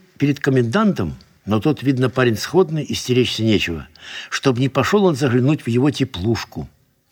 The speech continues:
Хотя солдаты в конвое Гайдукова ехали больше новички, но сам он уже побывал на переднем крае и в июле был ранен на Днепре. Два месяца пролежал в госпитале, поработал там при каптёрке.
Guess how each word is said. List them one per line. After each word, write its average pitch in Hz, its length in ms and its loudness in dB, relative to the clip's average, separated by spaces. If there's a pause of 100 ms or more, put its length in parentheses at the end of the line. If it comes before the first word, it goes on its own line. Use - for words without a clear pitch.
(340)
Хотя 131 280 0
солдаты 139 460 0
в - 60 -8
конвое 135 380 4
Гайдукова 131 440 2
ехали 135 320 4
больше 131 300 2
новички, 123 600 0 (320)
но 123 160 4
сам 196 300 2
он 190 100 6
уже 170 200 2
побывал 160 480 2
на 151 100 2
переднем 143 420 2
крае 127 540 0
и 127 120 4
в 131 60 2
июле 156 260 4
был 143 200 4
ранен 143 280 4
на 135 80 2
Днепре. 101 520 0 (400)
Два 135 240 0
месяца 165 380 2
пролежал 151 380 2
в 113 80 -4
госпитале, 135 580 0
поработал 143 540 2
там 143 140 -2
при 127 120 -6
каптёрке. 123 580 -2